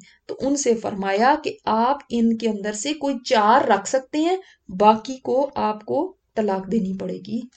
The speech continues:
क्योंकि इतनी, अ-, अब इसकी लिमिट आ गई भी है। एक की नौ बीवियां थी, उनको भी यही कहा गया, तो वहां पे कोई लिमिट नहीं थी। इस्लाम ने कहा, "नहीं,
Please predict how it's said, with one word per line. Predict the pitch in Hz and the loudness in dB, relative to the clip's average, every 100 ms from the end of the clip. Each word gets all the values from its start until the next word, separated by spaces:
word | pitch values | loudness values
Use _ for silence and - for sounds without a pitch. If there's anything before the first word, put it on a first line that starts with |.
| _ _ _ _ _ - | _ _ _ _ _ -2
क्योंकि | 214 214 277 | 0 2 0
इतनी, | 285 - 214 214 220 254 262 - | 0 -2 -6 0 0 0 -2 -8
अ-, | - - - | -6 -4 -2
अब | 226 202 | -4 -2
इसकी | 220 - 277 | -4 -2 0
लिमिट | 214 214 302 370 | 4 4 6 4
आ | 247 180 | 4 2
गई | 185 180 | 0 -4
भी | - 113 | -8 -16
है। | - _ _ - | -20 _ _ -6
एक | 202 220 214 | 0 0 0
की | 226 | 0
नौ | 208 190 214 269 | 2 2 4 4
बीवियां | 240 226 190 190 185 | 4 2 0 -4 -6
थी, | 196 196 - 220 | -10 -20 -8 0
उनको | 233 247 | 0 2
भी | 285 269 | 0 4
यही | 233 226 | 6 4
कहा | 233 220 180 | 2 -2 -4
गया, | 175 220 - _ _ _ _ _ _ _ _ _ _ _ _ - - - - - - - | -6 -10 -12 _ _ _ _ _ _ _ _ _ _ _ _ -20 -20 -20 -20 -20 -8 -2
तो | 269 | 0
वहां | 247 262 | 2 2
पे | 294 359 | 2 2
कोई | 269 302 359 392 | 4 10 12 12
लिमिट | 311 285 320 277 | 10 4 2 2
नहीं | 247 220 | 0 0
थी। | - - - - | -6 -18 -20 -16
इस्लाम | 214 - 208 202 | -14 -10 -8 -4
ने | 208 | -4
कहा, | 240 240 320 | -2 -2 -2
"नहीं, | 240 190 180 | 0 -2 -6